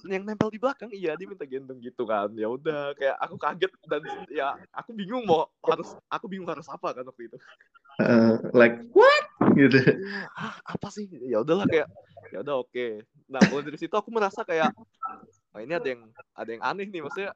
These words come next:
Speaker 1: kayak ada perasaan i-, aneh yang timbul di dalam hatiku gitu loh. Kayak perasaan lama yang terkubur, akhirnya muncul lagi gitu.
Speaker 2: Perasaan yang telah lama mati, kemudian hidup kembali gitu ya.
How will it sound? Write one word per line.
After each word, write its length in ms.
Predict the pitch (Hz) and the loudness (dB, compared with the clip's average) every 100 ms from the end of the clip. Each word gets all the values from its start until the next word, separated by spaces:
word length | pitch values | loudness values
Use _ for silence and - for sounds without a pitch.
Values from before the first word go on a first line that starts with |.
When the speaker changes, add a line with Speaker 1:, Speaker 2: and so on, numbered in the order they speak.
| _ _ _ _ _ | _ _ _ _ _
Speaker 1:
kayak 160 | - 156 | -12 -10
ada 280 | 175 185 202 | -8 -8 -10
perasaan 540 | - 175 - 156 156 156 - 185 - - 202 - | -10 -10 -8 -8 -8 -10 -14 -16 -20 -20 -18 -18
i-, 200 | - 160 - | -18 -18 -8
aneh 280 | 185 156 170 | -6 -4 -4
yang 160 | 156 151 | -4 -4
timbul 360 | 147 139 160 | -6 -2 -2
di 100 | 160 | 0
dalam 420 | 131 127 123 123 117 | 2 2 0 -8 -10
hatiku 420 | 127 131 143 131 | -4 -4 -4 -8
gitu 160 | 139 127 | -10 -8
loh. 100 | 117 | -6
Kayak 180 | 123 220 - - | -6 -6 -12 -18
perasaan 680 | 220 190 147 139 139 135 151 - - - | -10 -8 -4 -2 -2 -4 -6 -6 -16 -2
lama 400 | 143 139 147 165 | 0 0 0 -2
yang 160 | 151 135 | -2 -6
terkubur, 800 | 135 147 - 220 - 156 175 185 | -12 -14 -12 -14 -8 -2 0 -2
akhirnya 280 | 117 147 170 | -6 -10 -10
muncul 260 | 175 165 156 | -10 -8 -4
lagi 340 | 143 147 143 | -2 -2 -6
gitu. 160 | 135 113 - _ _ _ - - - - - - _ - | -10 -16 -18 _ _ _ 2 2 2 -8 -20 -20 _ 4
Speaker 2:
Perasaan 480 | 131 113 120 113 | 6 8 8 8
yang 160 | 117 117 | 10 10
telah 240 | 113 117 117 | 8 8 10
lama 220 | 113 113 | 8 8
mati, 600 | 110 107 104 - 135 156 | 8 6 6 8 8 8
kemudian 480 | 151 113 110 104 107 | 4 4 6 8 6
hidup 300 | 113 110 104 | 6 4 0
kembali 720 | - 104 101 98 101 104 98 90 | 2 4 6 6 6 6 4 0
gitu 120 | 87 | 0
ya. 320 | 85 90 92 | 2 2 -2